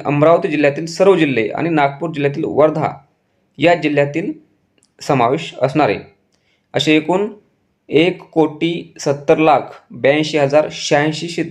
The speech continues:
शिधापत्रिकाधारकांना हा आनंदाचा शिधा मिळणार आहे. मित्रांनो, या आनंदाचा, आनंदाच्या शिध्यामध्ये बघा,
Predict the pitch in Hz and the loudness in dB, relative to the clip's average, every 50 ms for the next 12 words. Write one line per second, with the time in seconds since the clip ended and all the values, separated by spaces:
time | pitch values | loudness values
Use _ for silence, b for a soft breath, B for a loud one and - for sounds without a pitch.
0 | - _ - - 139 143 143 143 139 135 135 127 120 123 123 117 123 123 131 143 | -10 _ -8 -2 0 2 2 2 0 0 2 2 2 2 2 0 -4 -4 -4 -4
1 | 156 - - _ _ _ _ - 139 - 143 147 139 - - - 120 123 120 117 | -6 -8 -10 _ _ _ _ -12 -4 -2 0 0 0 0 -2 -6 -6 -4 -4 -4
2 | 113 107 - 135 139 139 104 135 143 135 - - - - 120 113 113 110 127 131 | -4 -4 -4 -4 -4 -4 -4 -2 -2 -4 -4 -8 -10 -10 -8 -6 -4 -2 -2 0
3 | - 185 - 78 - - _ b b b b b b b b b b - 156 185 | 0 0 -2 -2 -6 -12 _ b b b b b b b b b b 2 2 2
4 | 185 185 160 139 147 156 170 185 185 - - 131 151 151 160 156 151 147 151 - | 4 2 2 2 4 4 4 4 2 0 -2 -2 0 0 2 2 2 0 0 0
5 | 156 165 - - - 135 143 143 143 139 143 156 156 - 143 - 143 139 143 147 | 0 0 0 0 0 0 2 2 2 2 2 0 -6 -6 -2 -2 0 0 0 0
6 | 135 120 104 98 101 101 - - _ _ _ _ _ _ _ _ _ _ _ _ | 2 2 2 2 0 -4 -12 -18 _ _ _ _ _ _ _ _ _ _ _ _
7 | _ _ _ _ _ _ - - 131 135 151 160 180 | _ _ _ _ _ _ -6 -2 0 2 4 2 2